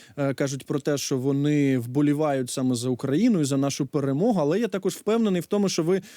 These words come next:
неофіційно спілкуєтеся також із представниками білоруської влади. Звісно, що я не буду вас навіть просити про те, щоб ви,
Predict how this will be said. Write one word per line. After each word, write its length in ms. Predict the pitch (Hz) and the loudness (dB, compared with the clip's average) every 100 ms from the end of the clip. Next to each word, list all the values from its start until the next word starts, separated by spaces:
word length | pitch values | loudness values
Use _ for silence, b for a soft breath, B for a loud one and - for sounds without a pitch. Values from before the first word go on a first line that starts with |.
| B B | B B
неофіційно 840 | 165 208 214 196 190 - 254 247 | 2 2 2 -2 -4 0 2 2
спілкуєтеся 760 | 196 190 170 240 254 196 190 - | 2 0 -2 2 2 2 -2 -2
також 480 | - 196 190 160 170 | -2 -2 0 -2 -2
із 240 | 196 175 | -2 -2
представниками 920 | - 160 - 165 151 156 - 202 196 160 | -2 -6 -4 -2 0 -2 -2 0 0 0
білоруської 840 | 156 175 180 202 180 - - 135 | 0 2 2 0 -2 -4 -4 -2
влади. 300 | 156 240 180 | 0 0 0
Звісно, 300 | 147 202 165 | -2 -4 -4
що 140 | - | -2
я 140 | 156 160 | 0 0
не 220 | 160 165 | 0 0
буду 220 | 165 151 | 0 0
вас 180 | 143 - | 0 -2
навіть 240 | 139 131 | -4 -4
просити 440 | - 156 - 165 135 | -2 -2 0 -2 -2
про 160 | 143 | -4
те, 120 | 135 143 | -4 -4
щоб 180 | 139 | -4
ви, 140 | 135 | -2